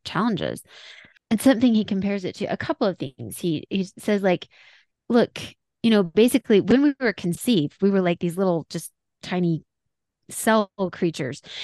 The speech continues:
that maybe if we had any conscious thought, we'd be like, 'Oh, well, I'm totally fine right here. You know, this is comfortable.'" But it ultimately wouldn't be. That's not our design. That's not our purpose. Instead, we have to keep developing. And it's much harder to be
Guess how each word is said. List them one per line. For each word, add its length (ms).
that 260
maybe 380
if 100
we 120
had 200
any 160
conscious 460
thought, 320
we'd 140
be 100
like, 260
'Oh, 200
well, 180
I'm 180
totally 380
fine 320
right 200
here. 340
You 120
know, 360
this 300
is 120
comfortable.'" 560
But 160
it 120
ultimately 500
wouldn't 400
be. 140
That's 240
not 240
our 120
design. 400
That's 160
not 160
our 80
purpose. 600
Instead, 400
we 140
have 320
to 100
keep 300
developing. 640
And 280
it's 200
much 260
harder 560
to 180
be 280